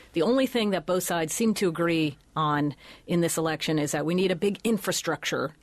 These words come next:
spending. Uh, we need some sort of tax reform that's gonna bring money from overseas, both to help pay for that, but maybe to do other things.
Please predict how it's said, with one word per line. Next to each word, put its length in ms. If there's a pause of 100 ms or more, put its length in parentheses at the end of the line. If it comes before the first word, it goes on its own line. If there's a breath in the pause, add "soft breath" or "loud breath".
(140)
spending. 580 (380 loud breath)
Uh, 240
we 100
need 280 (140)
some 200
sort 240
of 160
tax 320
reform 300
that's 160
gonna 140
bring 240
money 200
from 280
overseas, 680 (420)
both 220
to 80
help 180
pay 160
for 160
that, 240
but 140 (200)
maybe 220
to 120
do 220
other 280
things. 400